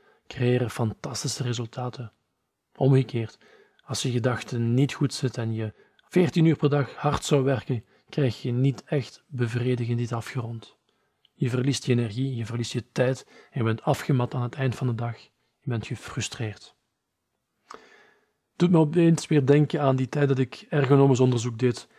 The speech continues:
en de journalisten van een Franstalige krant in België, die in de meest onergonomische omstandigheden lagen te werken. Werkelijk lagen te werken. Doch gefocust, gedreven, geïnspireerd. Tegen de tijd, met deadlines en lange dagen, doch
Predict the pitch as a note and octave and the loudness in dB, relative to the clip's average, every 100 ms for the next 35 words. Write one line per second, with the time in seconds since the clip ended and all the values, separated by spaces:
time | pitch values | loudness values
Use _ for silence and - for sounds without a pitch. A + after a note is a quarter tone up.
0 | _ - B2+ A#2 C3 B2+ C#3+ - C3 B2+ | _ 0 2 4 6 6 4 0 0 0
1 | - B2 A2 B2+ A2+ G#2+ - B2+ A#2+ A#2 | 0 -2 0 -2 -2 -6 -2 0 0 -2
2 | G#2+ A2 A#2 A2+ A#2 _ _ _ _ - | -4 -4 -6 -8 -14 _ _ _ _ -8
3 | C3+ D#3 _ _ - A#2+ A#2+ B2+ C#3+ D3+ | -4 -4 _ _ -4 0 2 4 4 4
4 | - - E3 E3 D#3 B2+ C#3 C#3 C3 - | 0 -4 0 0 0 0 2 2 0 -2
5 | A#2 - B2+ B2+ G#2+ B2+ B2 B2 A#2+ A2+ | -6 -4 -2 -2 -6 -8 -8 -6 -6 -6
6 | A#2 A#2 B2 G#2 - A#2 _ _ _ _ | -6 -8 -8 -10 -12 -14 _ _ _ _
7 | _ _ D3+ C3+ - B2 - C#3 C#3+ C3 | _ _ 0 0 0 -6 -2 0 2 2
8 | C3 A#2 B2 - A#2+ - _ _ _ _ | 0 -4 -8 -10 -14 -14 _ _ _ _
9 | _ - - - - - - F3+ - B2 | _ -6 -6 -8 -6 -4 4 4 4 -6
10 | - B2 B2+ E3 D#3 D#3+ _ _ - C#3 | -6 -2 4 4 4 0 _ _ 2 2
11 | B2 - B2+ E3 - - _ _ _ _ | 4 2 2 2 0 -14 _ _ _ _
12 | _ _ _ - A3+ F3+ D#3 - C#3 C3 | _ _ _ 0 2 4 4 4 2 0
13 | - _ - C3 B2+ D#3+ D3 C3+ C3 A#2+ | -6 _ -2 0 6 4 6 2 2 0
14 | C3+ C#3+ C#3+ C#3+ C#3+ C3 B2+ A2+ A#2+ - | 2 4 4 4 4 2 -2 -8 -10 -12